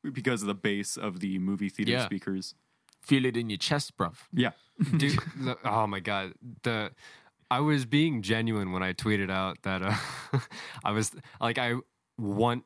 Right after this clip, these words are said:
Speaker 3: to bad trip while listening to the Dune
Speaker 1: <laughs>
Speaker 3: soundtrack.
Speaker 1: Dude, the Dune soundtrack is so
Speaker 3: Like,
Speaker 1: good.
Speaker 3: I would love to just go out into the plains somewhere while it's snowing around here and then just, like,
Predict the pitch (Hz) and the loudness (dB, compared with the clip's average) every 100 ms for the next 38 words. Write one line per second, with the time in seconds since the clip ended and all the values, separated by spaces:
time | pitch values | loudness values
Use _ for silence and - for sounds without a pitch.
0 | - 120 98 82 101 101 95 90 - 95 | -4 -2 -2 0 0 0 -2 -4 -4 -2
1 | 87 - 87 90 95 - 107 95 98 95 | -4 -2 -2 0 -2 -4 -4 -4 -2 -2
2 | 87 95 90 92 - 95 90 85 92 87 | -2 0 0 0 -2 -2 -4 -4 -4 -4
3 | 87 - 113 107 104 113 117 117 123 117 | -4 0 2 2 0 2 2 2 0 0
4 | 117 113 98 - 151 143 104 104 101 98 | -2 -2 -2 0 2 0 -2 -2 0 2
5 | 131 147 160 147 123 131 143 139 143 131 | 2 2 2 0 0 2 2 0 -4 -2
6 | 117 120 123 127 120 123 107 - 117 - | 0 2 4 4 0 -2 -2 -2 -2 0
7 | 113 117 120 120 123 - - 117 117 117 | 0 2 2 0 0 -2 0 0 0 0
8 | 107 104 98 - - - 117 117 117 117 | 0 -2 -2 -2 -2 -2 0 0 0 -2
9 | 120 117 117 117 120 117 120 120 123 120 | 0 0 2 0 0 0 2 2 0 -2
10 | 110 107 107 - 101 | -2 -2 -4 -2 -4